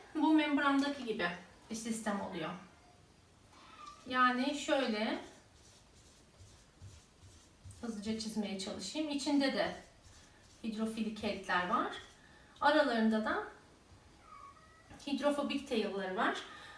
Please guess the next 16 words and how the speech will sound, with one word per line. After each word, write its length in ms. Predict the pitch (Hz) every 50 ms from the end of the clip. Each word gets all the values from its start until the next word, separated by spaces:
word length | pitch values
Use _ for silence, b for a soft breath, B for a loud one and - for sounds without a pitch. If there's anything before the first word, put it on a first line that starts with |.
| B
O 120 | B - 311
zaman 320 | - 311 294 294 359 370
suyu 280 | 381 - - 330 320 320
içeriye 460 | 302 294 285 - 320 302 294 302 330
aldıklarında 840 | 320 277 254 220 220 220 - 233 220 208 208 214 220 226 - - 415 - - - - - - - - - - - - - - - - - - - - - - - - - - - - - - - - - - - - - - - - - - - - - - - -
ve 160 | 220 208 214
dışarıda 480 | - 277 - 285 285 277 277 277 302 294
olan 260 | 277 240 208 - -
su 340 | - - - - 339 - - - - - - - - - - - - - - - 659 - - - B B B B B B B - -
tamamen 500 | - 339 320 302 269 262 262 285 330 339
sadece 440 | 339 339 311 285 262 - 349 359
hidrofilik 540 | 339 311 - 311 320 311 320 311 302 302 - - - - - - - B B B B B B B - - -
kafalar 520 | - 294 - - - 220 - - - - - - - - -
suya 440 | - - - - 262 240 214 202 196
değmiş 380 | 214 208 202 202 208 - - 208
oluyor. 280 | 190 190 214 254 302